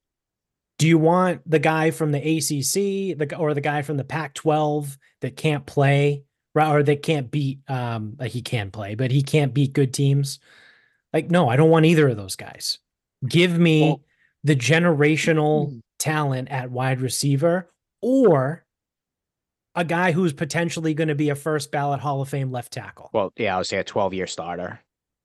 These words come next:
Speaker 1: Yeah. That's it.
Speaker 2: Um,
Speaker 1: One of those, like, that, that is so much more desirable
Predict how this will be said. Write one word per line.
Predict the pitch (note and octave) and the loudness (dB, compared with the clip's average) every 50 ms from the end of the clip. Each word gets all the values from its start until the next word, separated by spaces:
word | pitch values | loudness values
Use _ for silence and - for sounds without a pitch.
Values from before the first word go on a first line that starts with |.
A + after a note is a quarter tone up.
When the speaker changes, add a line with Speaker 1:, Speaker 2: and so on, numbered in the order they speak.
| _ _ - | _ _ 2
Speaker 1:
Yeah. | D#3 C#3+ - - - - _ _ _ _ _ _ _ _ _ _ _ _ _ _ _ _ _ _ _ _ _ _ _ _ - | 2 2 2 -2 -8 -16 _ _ _ _ _ _ _ _ _ _ _ _ _ _ _ _ _ _ _ _ _ _ _ _ -4
That's | B2 A2 G2 G2 D#3+ - - | -2 0 0 0 0 0 0
it. | E3+ C#3+ | -2 -4
Speaker 2:
Um, | D#3 E3 | -2 0
Speaker 1:
One | D3+ F3 G3 | 2 4 4
of | G3+ E3+ | 4 4
those, | E3 F3+ E3+ E3+ | 4 2 4 4
like, | F#3 F3+ E3 C#3 C3+ | 4 2 2 2 2
that, | G3 G3+ G#3+ F3+ E3 | 2 2 2 0 -2
that | E3+ G3+ G#3 A#3+ | -4 -4 -2 0
is | C#4+ A#3+ E3 - | 0 0 0 0
so | - - F#3 F3+ G3+ A3+ | -2 -2 0 2 2 2
much | G#3+ F#3 F3+ F3 - - | 2 2 0 -2 -2 -4
more | D3+ C#3 C#3 C#3+ C#3 C#3 D#3+ F3 F3 D#3+ | -2 -2 0 0 0 0 0 0 0 -2
desirable | C#3 D3 C#3+ B2 - B2 A#2 A#2+ B2+ C3+ C#3 D3+ D#3+ D3+ D3 F3+ F3+ F#3 G3 | -2 -2 -2 -2 -4 -6 -6 -6 -4 -2 -2 -2 -2 -2 -4 -6 -8 -8 -10